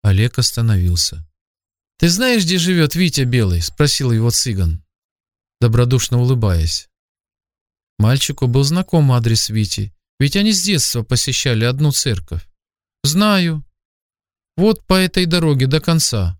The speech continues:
а потом налево. А ты можешь показать, чтобы я не ошибся?» «Могу», смело сказал Олег, не заподозрив хитрости в словах цыгана. Изменив намеченный маршрут,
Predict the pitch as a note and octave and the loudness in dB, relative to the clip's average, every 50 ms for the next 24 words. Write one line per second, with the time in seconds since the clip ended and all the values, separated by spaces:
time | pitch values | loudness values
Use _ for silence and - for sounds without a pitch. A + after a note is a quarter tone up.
0 | _ _ - C#3 - F3 F3 - C4 B3 A#3 A3 G3 D3+ A#2+ A#2+ A#2 A2 G#2 G#2 | _ _ -6 -4 -2 -4 -2 0 2 2 4 4 4 4 2 2 2 0 0 -2
1 | G2+ G#2+ A2 _ _ _ _ _ _ _ _ _ _ _ _ _ _ _ _ _ | -4 -6 -8 _ _ _ _ _ _ _ _ _ _ _ _ _ _ _ _ _
2 | _ _ - B2+ - - G#3 B3 C#4+ D4 A#3+ A3 D#3+ - - F3+ - - A3 G#3+ | _ _ -4 -2 -2 -2 -2 -2 -2 -2 -2 -2 -4 -4 -6 -6 -2 0 0 0
3 | F3 D3 A#2 F#2+ E2+ - - _ - - - D3 C#3+ D3+ D#3+ E3 F#3 E3+ D3 D3+ | 0 0 0 -2 -4 -6 -12 _ -10 -4 -2 0 0 0 0 2 0 0 0 0
4 | F3 F#3 - - D3+ G#2 - - - - - - _ _ _ _ _ _ _ _ | 0 -2 -2 -2 -4 -4 -4 -6 -8 -10 -12 -14 _ _ _ _ _ _ _ _
5 | _ _ _ F2 G#2 B2+ E3 G#3 F3+ C#3 C3 C3 C3 C3+ C3 - _ _ _ _ | _ _ _ 0 2 2 2 4 4 2 2 2 0 -2 -4 -8 _ _ _ _
6 | _ _ _ _ _ - - - B2+ B2+ B2 A#2 A#2 - - - A#2 A2 A2 A2 | _ _ _ _ _ -6 -2 0 0 2 2 2 0 0 0 0 0 0 0 0
7 | G#2 G#2 G#2 A2+ C#3+ F#3 - - _ _ _ _ _ _ _ _ _ _ - C3+ | 0 0 2 2 0 0 -2 -6 _ _ _ _ _ _ _ _ _ _ 2 2
8 | C#3+ D3+ E3+ G3+ - - G#3 F3 C#3+ C3+ B2+ A2+ G2+ A#2 A2+ A2+ - - - - | 2 2 0 -2 -2 0 0 2 4 4 4 2 2 0 -2 -2 -2 -2 -2 0
9 | D3+ D3+ - B2 A2 G2+ - - F2 D#2+ - - F2+ F#2 G2 G#2+ B2+ D3+ - - | 0 0 0 0 -2 -2 -2 -4 -6 -6 -4 -4 -2 -2 0 0 -2 -2 -2 -4
10 | - - A2 G2+ F#2+ G2 F#2+ F#2 F2+ F2+ F#2+ - _ _ _ _ _ _ _ _ | -4 -4 -4 -2 -2 -2 0 0 -2 -2 -4 -8 _ _ _ _ _ _ _ _
11 | _ _ _ _ _ _ _ _ _ _ _ _ C#3+ D3+ D3+ D#3 F3 F#3+ G3 G3+ | _ _ _ _ _ _ _ _ _ _ _ _ 0 0 2 2 2 2 2 2
12 | G3 D#3+ - - C3+ C3+ C#3 C#3 B2+ A#2 - - A2 G#2+ G#2 G2 F#2+ F#2+ F#2 - | 0 0 0 0 2 2 2 2 2 0 -2 -2 0 0 0 0 0 0 -2 -2
13 | - F3 G3 G3 - - - | -2 -2 -2 -4 -6 -10 -20